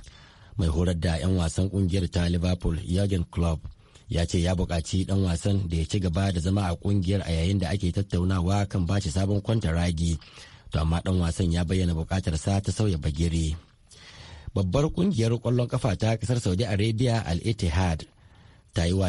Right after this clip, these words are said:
shahararren ɗan wasan ƙasar Argentina, Lionel Messi, ta yin maida shi ɗan wasan da ya fi kowa yawan albashi a duniya idan har ya yarda da komawarsa kungiyar. Yanzu haka Messi mai shekaru talatin da biyar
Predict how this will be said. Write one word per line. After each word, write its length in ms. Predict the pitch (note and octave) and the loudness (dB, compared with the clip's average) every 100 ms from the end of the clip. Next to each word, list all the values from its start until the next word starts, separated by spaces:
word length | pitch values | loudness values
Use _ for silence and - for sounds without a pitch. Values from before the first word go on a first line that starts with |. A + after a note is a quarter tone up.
| F2 | 0
shahararren 460 | D#2+ E2 F#2 F#2+ | 0 2 2 0
ɗan 160 | G#2 G2+ | 0 0
wasan 280 | F#2 - F#2 | 0 0 -2
ƙasar 160 | - G2+ - | -2 -2 0
Argentina, 680 | G#2 F#2+ D#2 G2 G2 F2 - | 0 0 0 0 2 0 0
Lionel 400 | F#2+ G#2 A2 E2 | 0 2 2 0
Messi, 460 | E2 F2 - E2 - - | 0 0 0 -4 -4 -4
ta 80 | F#2+ | 0
yin 160 | F#2 E2 | 0 2
maida 320 | F2 F#2 E2+ | 2 2 0
shi 260 | D#2 G2+ F#2+ | 0 0 0
ɗan 160 | G#2 G#2 | 0 0
wasan 320 | E2+ - G2 | 0 0 0
da 100 | E2 | 0
ya 80 | F2+ | -2
fi 100 | F2+ | -2
kowa 320 | - G2+ G2+ | 0 2 2
yawan 240 | G#2+ G#2+ - | 2 0 -2
albashi 560 | E2 F#2 F#2 F#2+ A2 | -2 0 0 0 -2
a 60 | D#2+ | -2
duniya 420 | F#2 A2+ B2+ A#2 - - - - - - | 0 2 2 0 -4 -20 -20 -20 -14 -4
idan 220 | D#2+ F2+ | 0 2
har 140 | F#2 | 2
ya 100 | F#2 | 2
yarda 500 | G2+ F2+ D#2 F#2 G2 | 2 0 0 0 2
da 100 | F2+ | 0
komawarsa 560 | D2+ G2+ F#2+ F2 A#2+ - | 0 0 2 2 0 -2
kungiyar. 640 | - F2+ E2 E2 F2 E2 D#2 - - - - - - - | -2 0 0 0 0 0 -4 -8 -20 -20 -20 -20 -12 -2
Yanzu 220 | D#2+ D#2+ | 0 2
haka 300 | F2 F2 F2 - | 0 0 -2 0
Messi 400 | F2 F#2 F#2+ C#2+ | 0 0 0 -2
mai 140 | E2 | 0
shekaru 340 | D#2+ D#2 E2+ F#2+ | 0 0 0 0
talatin 380 | F2 E2 - G2+ | 0 0 0 0
da 80 | E2+ | 0
biyar 420 | D2+ E2 D#2+ D#2+ | 0 0 0 -4